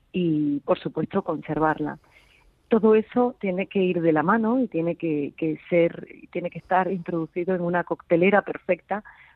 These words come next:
para que salga todo adelante, para que salgan adelante planes educativos, para que, eh, las personas más jóvenes conozcan el patrimonio, porque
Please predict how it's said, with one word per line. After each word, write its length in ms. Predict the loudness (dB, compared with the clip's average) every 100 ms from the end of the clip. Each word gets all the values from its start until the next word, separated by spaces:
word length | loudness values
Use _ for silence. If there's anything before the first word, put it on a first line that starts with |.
| -2
para 280 | 0 0 -4
que 380 | -4 -4 -6 -2
salga 280 | -2 0 0
todo 220 | 2 2
adelante, 500 | 2 0 -2 -2 -4
para 220 | -4 -6
que 120 | -10 -8
salgan 320 | -6 -6 -8
adelante 360 | -10 -10 -8 -4
planes 320 | -4 -6 -10
educativos, 680 | -10 -8 -6 -6 -2 -2 -4
para 200 | -20 -12
que, 200 | -12 -12 _ _ _ _
eh, 200 | -4 -2 -2
las 120 | -4
personas 420 | -6 -6 -4 -4
más 200 | -4 -6
jóvenes 460 | 0 0 0 -4 -8
conozcan 400 | -12 -10 -8 -8
el 60 |
patrimonio, 600 | -6 -6 -6 -6 -4 -6 -6
porque 240 | -8